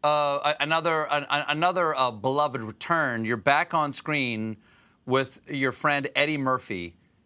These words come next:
in Coming to America. Uh, when did you and F-, Eddie first meet?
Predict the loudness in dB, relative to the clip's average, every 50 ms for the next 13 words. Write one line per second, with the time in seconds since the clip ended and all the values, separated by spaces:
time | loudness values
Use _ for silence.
0 | _ _ _ -6 -4 -4 -2 -2 -4 -4 -6 -6 -2 0 0 0 2 0 -2 -4
1 | -6 _ _ -4 -2 0 0 0 2 2 2 2 2 2 0 0 0 0 -2 -2
2 | -2 -2 -2 -4 -6 _ _ _ _ _ _ _ _ _ _ _ _ _ _ _
3 | _ _ _ _ _ 0 2 2 4 2 0 -2 -6 _ _ -10 -4 0 0 2
4 | 2 0 -2 -2 -2 0 0 2 0 0 -2 -4 -10 -16 -20 -20 -20 _ _ _
5 | _ -2 -2 0 0 -4 -6 -4 -4 -4 -4 -4 -6 -6 -4 -4 -6 -8